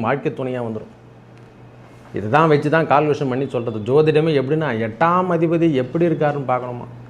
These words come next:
மனைவியும் எட்டு, ஏழுக்கும் உடையவனும் எட்டுக்கும் உடையவனும் வராங்க நம்மளுக்கு. ஒரு கணவனுக்கு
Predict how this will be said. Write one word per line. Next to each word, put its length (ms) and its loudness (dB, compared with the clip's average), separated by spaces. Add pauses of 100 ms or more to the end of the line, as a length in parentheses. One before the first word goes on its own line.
(380)
மனைவியும் 480 6
எட்டு, 140 2 (120)
ஏழுக்கும் 500 4
உடையவனும் 540 2
எட்டுக்கும் 420 -4
உடையவனும் 460 0
வராங்க 320 2
நம்மளுக்கு. 300 -4 (840)
ஒரு 120 2 (120)
கணவனுக்கு 500 6